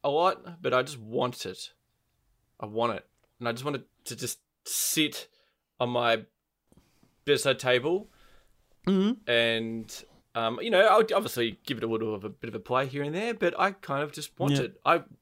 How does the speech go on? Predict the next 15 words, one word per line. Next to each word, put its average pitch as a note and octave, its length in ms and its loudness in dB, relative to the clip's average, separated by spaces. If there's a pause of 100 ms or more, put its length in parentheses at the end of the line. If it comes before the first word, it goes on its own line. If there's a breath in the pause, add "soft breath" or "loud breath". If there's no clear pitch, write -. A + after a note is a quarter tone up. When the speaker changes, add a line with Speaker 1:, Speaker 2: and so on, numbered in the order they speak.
(160)
Speaker 1:
literally D#3 320 -6
just - 260 -14
want A2+ 200 -10
it - 120 -14 (380)
'cause B2 420 -4
it - 80 0
Speaker 2:
Okay. D3+ 120 6
Speaker 1:
just A#3 140 6
brings C#3 200 -4
me C#3+ 60 -6
back C#3+ 200 0
in D3 60 -4
the B2+ 80 -4
days. F3 500 -2
Um, B2 400 0